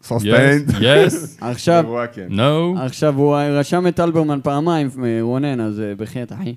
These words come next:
Speaker 2: הוא אולי התכוון לגל אלברמן
Speaker 3: <laughs>
Speaker 2: ושון אלברמן, אח שלו,
Speaker 3: הוא אולי
Speaker 2: תאום.
Speaker 3: ממש רצה להדגיש שאלברמן צריך להיות בפנים.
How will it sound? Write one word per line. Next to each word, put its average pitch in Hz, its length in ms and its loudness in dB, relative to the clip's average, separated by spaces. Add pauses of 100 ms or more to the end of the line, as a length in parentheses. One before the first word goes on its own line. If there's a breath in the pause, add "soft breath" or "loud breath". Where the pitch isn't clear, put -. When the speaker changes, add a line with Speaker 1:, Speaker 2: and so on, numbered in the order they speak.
Speaker 2:
הוא 107 120 -12
אולי 104 140 -4
התכוון 117 280 -4
לגל 110 300 0
אלברמן 143 520 0 (260)
Speaker 3:
<laughs> 147 280 4
Speaker 2:
ושון 110 420 2
אלברמן, 95 440 -4
אח 110 80 -2
שלו, 123 80 -2
Speaker 3:
הוא 127 80 -2
אולי 139 180 0
Speaker 2:
תאום. 151 220 2
Speaker 3:
ממש 180 220 0
רצה 175 300 -2
להדגיש 170 540 -4
שאלברמן 160 640 2
צריך 147 220 -4
להיות 147 140 2
בפנים. 131 360 -6